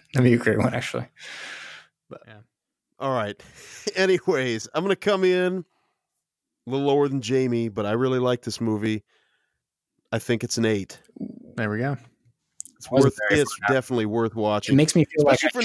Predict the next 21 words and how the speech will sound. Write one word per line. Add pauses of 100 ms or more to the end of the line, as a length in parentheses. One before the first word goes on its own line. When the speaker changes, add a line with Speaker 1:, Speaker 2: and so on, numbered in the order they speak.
Speaker 1:
should
give
it
Speaker 3:
nineteen
forty-one,
it
looks (120)
really,
really
good.
Speaker 2:
It's
beautiful.
But
part,
I
mean,
part
of
that
is,
is